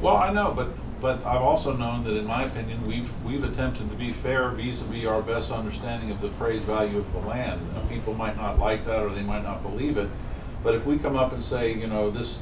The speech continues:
this land in this area is going for fifty thousand dollars an acre, and we'll give you, uh, that amount on the acreage that we're, that we're gonna use for your right-of-way,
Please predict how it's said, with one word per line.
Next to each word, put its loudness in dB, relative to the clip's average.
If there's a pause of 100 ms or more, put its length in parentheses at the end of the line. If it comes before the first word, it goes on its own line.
this -4
land 0
in -2
this -2
area 2
is -2
going -2
for -4
fifty -4
thousand 2 (420)
dollars 4
an 0
acre, 2
and -2
we'll -2
give -2
you, -2 (480)
uh, 2
that 4
amount 0
on 0
the 2
acreage -2
that 0
we're, -2 (300)
that -2
we're 2
gonna -4
use -4
for -4
your -2
right-of-way, 0